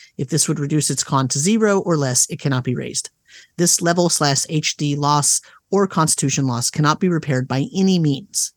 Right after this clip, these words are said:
A character who died with spells prepared has a fifty percent chance of losing any given spell upon being raised, in addition to losing spells for losing a level. A spell casting creature that doesn't prepare spells, such as a sorcerer,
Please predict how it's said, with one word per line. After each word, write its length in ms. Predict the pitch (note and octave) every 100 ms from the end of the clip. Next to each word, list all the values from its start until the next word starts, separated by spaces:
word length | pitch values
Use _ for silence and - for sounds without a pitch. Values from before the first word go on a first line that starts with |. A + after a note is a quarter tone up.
| _
A 80 | D#3+
character 300 | - G3+ G#3
who 120 | F#3
died 300 | D#3+ C#3+ D#3
with 120 | D#3
spells 340 | - - D3 D3+
prepared 420 | C#3 - E3 F#3
has 160 | C#3 A#2+
a 60 |
fifty 280 | - G3+ G#3+
percent 320 | G3+ F#3+ E3+
chance 300 | - C#3+ C#3
of 100 | B2+
losing 380 | C3 C3+ C3 B2+
any 220 | C#3+ E3+
given 280 | F3+ D#3 D#3
spell 460 | D3+ - A#2+ G#2+ A#2 - -
upon 300 | C#3 A#2 A#2+
being 220 | A#2+ A#2+
raised, 480 | D#3+ C#3 - - - - -
in 140 | C#3+
addition 340 | B2+ C3 - D3+
to 100 | D#3+
losing 300 | C#3+ C#3 C#3+
spells 380 | - B2 A2+ -
for 120 | -
losing 280 | B2+ B2 A#2+
a 40 | B2+
level. 340 | D3 A#2+ - _ - - -
A 60 | -
spell 300 | - - G#3+
casting 440 | - F3 E3 G#3+
creature 380 | F#3+ - D#3 D#3+
that 240 | C#3+ A#2+ -
doesn't 320 | C#3+ F3+ -
prepare 320 | G3 - D#3+
spells, 500 | F3 - A#2 B2 -
such 240 | - C3 C3+
as 80 | C3+
a 40 |
sorcerer, 540 | - C#3 - A#2+ C3